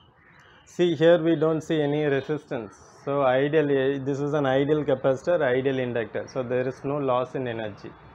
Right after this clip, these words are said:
So the energy from capacitance is transferred to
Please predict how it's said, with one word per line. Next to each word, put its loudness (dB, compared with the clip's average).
So 2
the 2
energy 4
from 0
capacitance -2
is -4
transferred 0
to 0